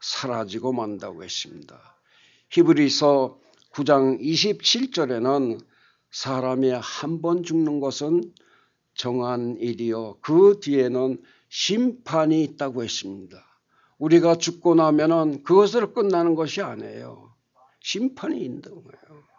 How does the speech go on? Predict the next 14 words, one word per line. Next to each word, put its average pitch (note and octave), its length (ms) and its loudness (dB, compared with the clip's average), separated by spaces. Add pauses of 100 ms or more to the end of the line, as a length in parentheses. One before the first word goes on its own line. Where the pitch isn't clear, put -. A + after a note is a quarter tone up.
(3000)
육신은 A3 560 4
영원히 F#3+ 400 12
쓰고 F#3 300 4
사는 E3+ 640 4
장막에 D3 720 -2
불과한 C3 480 -6
것이에요. G#2 580 -12 (1500)
사람의 E3 440 6
생사가 D#3+ 500 2
전적으로 D#3+ 500 2
하나님의 A3+ 680 4
손에 A3 320 4
있다는 G3+ 340 4
것을 F3 520 2